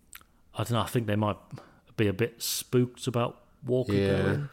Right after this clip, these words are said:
Speaker 1: I don't, I, they, I don't think they want him to. Like, yeah.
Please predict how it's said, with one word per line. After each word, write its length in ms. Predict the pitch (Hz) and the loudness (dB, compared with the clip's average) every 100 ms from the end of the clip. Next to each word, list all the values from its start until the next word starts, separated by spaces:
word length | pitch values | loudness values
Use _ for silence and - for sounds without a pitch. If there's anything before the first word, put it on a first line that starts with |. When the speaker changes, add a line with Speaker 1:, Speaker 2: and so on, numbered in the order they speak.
| 135 | 0
Speaker 1:
I 20 | |
don't, 120 | 147 | 4
I, 220 | 127 131 107 | 4 4 4
they, 220 | 113 156 | 4 2
I 360 | 131 - - 117 | 0 -8 -2 2
don't 100 | 135 | 4
think 120 | 143 | 4
they 60 | |
want 240 | 131 135 131 | 6 8 6
him 100 | 107 | 4
to. 380 | - 104 110 110 - - - - - - - - - | 4 2 2 -4 -14 -20 -20 -20 -20 -20 -20 -12 2
Like, 320 | 104 - - - _ _ _ _ _ _ _ | 4 4 -2 -16 _ _ _ _ _ _ _
yeah. 300 | 110 95 | 4 4